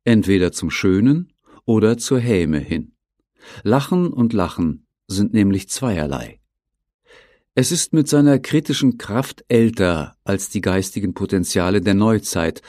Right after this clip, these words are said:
Aufklärung und Moderne, denn Lachen ist eben urmenschlich.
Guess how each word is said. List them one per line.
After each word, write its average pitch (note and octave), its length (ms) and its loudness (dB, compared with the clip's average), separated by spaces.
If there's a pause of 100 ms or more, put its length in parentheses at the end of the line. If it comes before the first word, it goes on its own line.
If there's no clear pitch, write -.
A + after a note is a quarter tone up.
(140)
Aufklärung G2 840 0
und - 120 -4
Moderne, F#2+ 580 2 (480)
denn C3 380 4
Lachen D3 420 0
ist - 340 -4
eben C3 480 2 (240)
urmenschlich. C3 1300 0